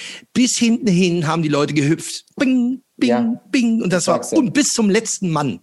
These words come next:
Speaker 1: Unglaublich.
Speaker 2: Ja. Äh, aber, äh, Guns N' Roses nimmt sich da auch nichts nach. So kam aus dem achtziger, Anfang neunziger rüber. So, ach, großartig. Gitarrensolo von, wie heißt er?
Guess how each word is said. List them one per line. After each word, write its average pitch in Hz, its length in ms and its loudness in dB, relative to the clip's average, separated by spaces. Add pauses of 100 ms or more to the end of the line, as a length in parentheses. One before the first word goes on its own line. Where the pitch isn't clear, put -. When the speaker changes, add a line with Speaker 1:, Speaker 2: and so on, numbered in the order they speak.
(120)
Speaker 1:
Unglaublich. 170 500 -2
Speaker 2:
Ja. 110 320 -2 (500)
Äh, 135 60 0
aber, 123 600 4
äh, 107 40 0
Guns 123 240 2
N' 143 80 0
Roses 165 360 2
nimmt 156 140 -4
sich 147 120 -8
da 143 100 2
auch 135 120 4
nichts 156 220 -4
nach. 147 260 0
So 143 380 0
kam 139 140 0
aus 135 120 -2
dem 135 140 -4
achtziger, 135 460 -2
Anfang 131 320 -2
neunziger 127 760 0
rüber. 127 320 -2
So, 107 320 0
ach, - 320 -12
großartig. 92 720 0 (540)
Gitarrensolo 110 720 0
von, 165 420 0 (640)
wie 139 100 0
heißt 151 220 0
er? 196 340 0